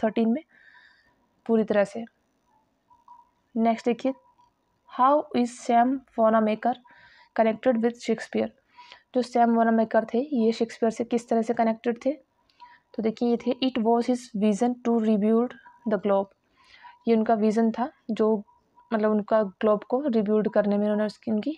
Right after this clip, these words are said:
हेल्प की। नेक्स्ट देखिए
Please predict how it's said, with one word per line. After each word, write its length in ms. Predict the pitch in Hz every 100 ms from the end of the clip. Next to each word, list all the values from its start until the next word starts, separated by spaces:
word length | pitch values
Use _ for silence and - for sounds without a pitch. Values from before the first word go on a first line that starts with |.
| -
हेल्प 180 | 208 - -
की। 100 | 214 - _ _ _ _ _ _ _ _ _ _ _ _ _ _ _ _ _ _ _ _ _ _ _ 988 _ _ _ _ _ _ _ _ _ _ - _ _ _ - _ _ -
नेक्स्ट 320 | 220 220 -
देखिए 320 | 233 - 254